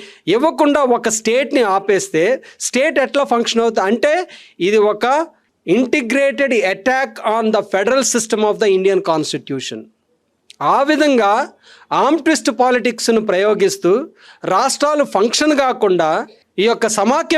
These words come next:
వ్యవస్థలో, ఈ ఫెడరల్ వ్యవస్థలో రాష్ట్రాలు నిర్వీర్యం చేయాలన్న ఒక కుట్రతో జరుగుతున్న భాగం అని చెప్పేసి అని మనం ఎన్ని క్వశ్చన్లు చదివిన తర్వాత మాట్లాడుకోవచ్చు.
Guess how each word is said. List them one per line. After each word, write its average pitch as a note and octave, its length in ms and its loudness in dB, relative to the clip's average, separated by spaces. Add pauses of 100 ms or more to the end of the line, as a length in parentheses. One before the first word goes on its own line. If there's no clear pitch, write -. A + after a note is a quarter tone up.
వ్యవస్థలో, B3 520 0 (640)
ఈ A3+ 60 2 (100)
ఫెడరల్ C#4 380 2
వ్యవస్థలో A#3+ 500 2 (580)
రాష్ట్రాలు D4+ 560 0 (120)
నిర్వీర్యం D4+ 600 2
చేయాలన్న C4+ 360 2 (120)
ఒక A3 120 -2 (180)
కుట్రతో D#4+ 500 0
జరుగుతున్న A3+ 360 2 (140)
భాగం G#3+ 280 2
అని G#3+ 100 2
చెప్పేసి G#3 380 -2
అని A3 180 2 (420)
మనం G#3 240 0 (160)
ఎన్ని B3+ 300 0
క్వశ్చన్లు A#3 340 0
చదివిన G3 360 2
తర్వాత F3+ 260 0 (120)
మాట్లాడుకోవచ్చు. C3+ 680 -4